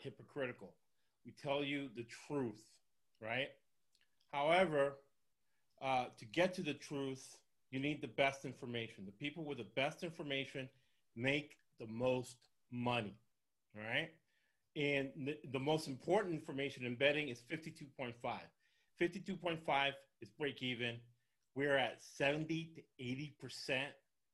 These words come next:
collaborating with each other.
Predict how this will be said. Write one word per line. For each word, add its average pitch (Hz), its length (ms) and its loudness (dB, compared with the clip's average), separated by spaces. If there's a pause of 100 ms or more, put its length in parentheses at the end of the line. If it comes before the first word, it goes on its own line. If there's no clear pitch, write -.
(240)
collaborating 151 840 2 (540)
with 143 520 2 (240)
each 120 300 -8
other. 165 340 4